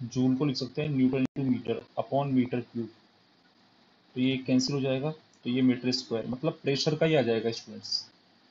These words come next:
Radiation pressure एक pressure ये, तो Newton upon meter square आ जाएगा। तो हम लोग Newton के लिए क्या लिखेंगे? एम वन एल वन टी माइनस टू, और हम meter square के लिए क्या लिखेंगे?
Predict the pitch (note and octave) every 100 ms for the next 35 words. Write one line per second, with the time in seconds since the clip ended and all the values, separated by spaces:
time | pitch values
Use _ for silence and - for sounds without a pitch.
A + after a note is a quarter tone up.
0 | _ _ - - - B2+ B2+ D3+ F3 E3+
1 | D3+ D3+ D#3 - C3 - B2+ A#2 A#2 -
2 | _ _ _ _ - B2+ B2+ C3 D3+ D3+
3 | D#3 C#3+ C3+ - C3 A#2+ A#2 A2+ A#2 B2+
4 | C3+ C#3 C#3 C3 B2+ C3+ C#3+ C3+ C#3 C3+
5 | C3+ B2+ D3 - _ _ _ _ _ _
6 | _ - _ - A#2+ A#2+ B2+ E3 E3+ -
7 | _ _ _ _ _ - - A#2 A#2+ B2+
8 | B2+ B2+ B2 B2 D3+ E3+ - F#3 - _
9 | _ _ _ _ _ - A#2 A#2+ A#2 A#2
10 | - - _ _ _ - _ _ - C3
11 | C3+ C3+ C3 C#3+ - D3 C#3 D3 C#3+ C#3
12 | C#3 C3+ C#3+ D3+